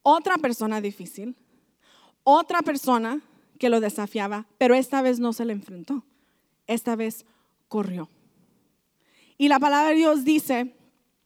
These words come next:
que él escogió huir porque Saúl era el rey,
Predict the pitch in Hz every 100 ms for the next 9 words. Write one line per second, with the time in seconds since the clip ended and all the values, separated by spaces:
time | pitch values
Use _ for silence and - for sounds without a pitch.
0 | - _ _ _ _ - 285 262 277 294
1 | 330 330 294 277 - 285 269 269 - 277
2 | 269 220 185 214 - _ _ _ _ _
3 | _ _ - 240 240 - 226 233 269 -
4 | - 214 247 294 214 170 247